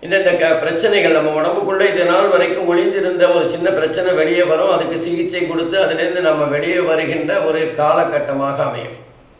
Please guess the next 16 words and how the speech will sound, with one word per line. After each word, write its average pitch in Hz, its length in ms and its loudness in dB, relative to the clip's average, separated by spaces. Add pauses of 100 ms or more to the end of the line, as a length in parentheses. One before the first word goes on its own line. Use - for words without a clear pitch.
(2250)
குரு 240 160 4
பகவான் 220 400 6
பத்தாவது 220 440 6
வீட்டை 202 280 2
பார்க்கறதுனால 170 640 0
வேலை 180 300 2
சம்பந்தமான 180 720 0
ஒரு 165 200 0
மாற்றம் 151 500 -2
அல்லது 165 260 -4
வேலை 190 360 2
சம்பந்தமான 170 720 0
ஒரு 165 280 2
குழப்பம் 156 540 0 (180)
வந்து 180 380 -2 (140)
போகக்கூடிய 160 600 -2